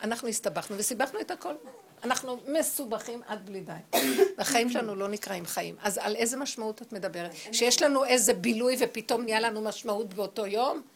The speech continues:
Speaker 2: לא.
Speaker 1: או שקראנו איזה ספר ואנחנו מרחפים עם איזה רעיון, יעבור יומיים שלושה, הכל יתמוטט ונחזור עוד פעם לאותה נקודה. הבני אדם אין להם פה סיכוי, הסיכוי היחידי זה הכרת האמת והצעקה התמידית לבורא עולם.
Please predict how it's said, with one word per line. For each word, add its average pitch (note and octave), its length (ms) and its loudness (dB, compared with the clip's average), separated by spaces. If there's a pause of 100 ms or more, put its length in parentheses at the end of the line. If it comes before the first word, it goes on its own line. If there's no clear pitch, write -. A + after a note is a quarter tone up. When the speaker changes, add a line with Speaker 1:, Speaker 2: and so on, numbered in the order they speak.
(200)
Speaker 2:
לא. F3 60 -16 (200)
Speaker 1:
או - 80 2
שקראנו A#3+ 520 6
איזה A3 180 4
ספר A#3+ 360 2
ואנחנו G#3+ 340 -2
מרחפים G#3 640 0
עם A#3 60 0
איזה F3+ 220 2
רעיון, F#3+ 540 2 (300)
יעבור D#4+ 320 8
יומיים C4 300 4
שלושה, B3 340 2
הכל G#3 280 0
יתמוטט G#3 420 -4
ונחזור E3+ 420 -2
עוד F#3 80 -6
פעם F#3 180 -8
לאותה F3+ 220 -8
נקודה. F3 420 -8 (460)
הבני A#3+ 260 2
אדם A#3 200 8
אין C#4+ 100 2
להם C#4+ 180 0
פה C#4 120 -2
סיכוי, B3 500 -2
הסיכוי C#4 400 -4
היחידי B3 380 -2
זה A3+ 120 -4
הכרת G#3+ 440 -2
האמת G#3+ 400 -4
והצעקה F3+ 520 -4
התמידית F#3 500 -10
לבורא E3 340 -10
עולם. D#3 200 -12